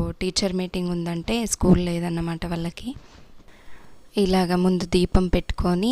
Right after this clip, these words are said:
ఇలా విగ్రహాలన్నీ ఒకసారి కడిగేసి కింద క్లాత్ కూడా డైలీ చేంజ్ చేస్తూ ఉంటా. ఒకటి వాష్‌కి వేసేస్తే ఇంకొకటి పెట్టుకుంటాను. కుందులు కూడా రెండు పెట్టుకుంటా అన్నమాట, ఒకటి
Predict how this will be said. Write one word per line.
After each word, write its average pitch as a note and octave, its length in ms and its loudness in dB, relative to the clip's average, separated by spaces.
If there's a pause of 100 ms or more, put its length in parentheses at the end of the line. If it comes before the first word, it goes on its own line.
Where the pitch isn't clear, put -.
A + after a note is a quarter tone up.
(120)
ఇలా F#3 260 2
విగ్రహాలన్నీ E3+ 1000 0
ఒకసారి E3+ 520 0
కడిగేసి E3+ 720 -2 (580)
కింద G#3 240 6
క్లాత్ F#3 520 2
కూడా F#3 220 4 (160)
డైలీ F3 460 2 (240)
చేంజ్ F3+ 300 2
చేస్తూ F3+ 420 0
ఉంటా. F3 320 -2 (500)
ఒకటి F#3 300 0
వాష్‌కి F3 420 -2
వేసేస్తే F#3+ 520 0
ఇంకొకటి G3 560 0 (200)
పెట్టుకుంటాను. F3+ 760 0 (560)
కుందులు A3+ 380 8
కూడా G3 300 4
రెండు F3+ 340 4 (260)
పెట్టుకుంటా F3+ 520 0
అన్నమాట, E3+ 440 -2 (100)
ఒకటి F3 360 2